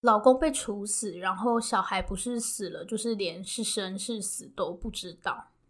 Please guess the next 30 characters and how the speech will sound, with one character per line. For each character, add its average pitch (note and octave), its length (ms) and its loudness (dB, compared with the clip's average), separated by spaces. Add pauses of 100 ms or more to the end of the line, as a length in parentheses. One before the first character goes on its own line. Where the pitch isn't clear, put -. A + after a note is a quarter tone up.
(140)
那 G#4 140 8
玛 B3+ 160 10
丽 C4+ 140 6
安 C4+ 160 8
东 C4 200 8
尼 G#3 140 4
会 A3+ 140 2
被 A3+ 160 4
送 A3+ 280 4
上 A3 360 4
断 G#3 240 6
头 - 220 -4
台 F3+ 180 -4
的 F#3 140 -4
原 F#3 380 -4
因， A3 220 0
是 A#3 220 2
因 G#3+ 140 2
为 A3 160 2
她 F3+ 340 2
太 F#3+ 240 2
奢 F#3+ 300 -2
侈 - 260 -4
了， - 240 -8
就 - 140 -8
是 F#3+ 240 -6
花 F3+ 300 6
太 F#3 160 -4
多 D#3+ 160 -6
钱， - 280 -8